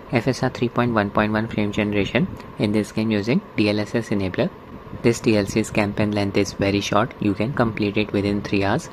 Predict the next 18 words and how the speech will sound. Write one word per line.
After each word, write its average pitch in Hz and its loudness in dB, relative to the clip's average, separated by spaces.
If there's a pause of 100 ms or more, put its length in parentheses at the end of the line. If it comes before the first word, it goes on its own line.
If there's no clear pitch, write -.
(160)
We 113 4
will 113 4
be 127 2
playing 104 0
as 107 -4
F 101 -2
B 110 2
C 110 0
agent 104 0 (340)
Kiran 117 4
Estevez, 113 0
who 117 2
is 110 0
tasked 104 0
to 110 -2
solve 107 0
a 107 2
mystery 107 4